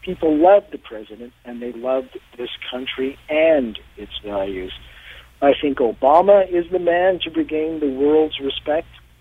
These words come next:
I think in Afghanistan we will achieve a solution there, not by increasing the number of combat troops we have in the country, but by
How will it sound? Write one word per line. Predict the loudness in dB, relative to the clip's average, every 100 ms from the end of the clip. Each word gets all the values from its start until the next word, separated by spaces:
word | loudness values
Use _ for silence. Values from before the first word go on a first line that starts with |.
| _
I | -8
think | -4 -2 0
in | 0
Afghanistan | -2 -2 0 0 0 -2 0 0 0
we | -2
will | -2 -6
achieve | -4 -4 -4 -6
a | -6
solution | -4 -4 -2 -4 -6
there, | -6 -8 -10 -20 -20 _ -2
not | 2 6 6 4 _
by | -10 -8
increasing | -8 -10 -16 -16 -16 -18 -20 -20
the |
number | -18 -18 -12 -12
of | -14
combat | -16 -14 -10 -8 -10 -10 -10
troops | -10 -10 -12
we | -8
have | -8 -8 -8
in | -10
the | -12
country, | -12 -8 -6 -6 -8 -20 -20 _ _ _ _ 0
but | 2 2 -4 -10
by | -6 -4 -4 -6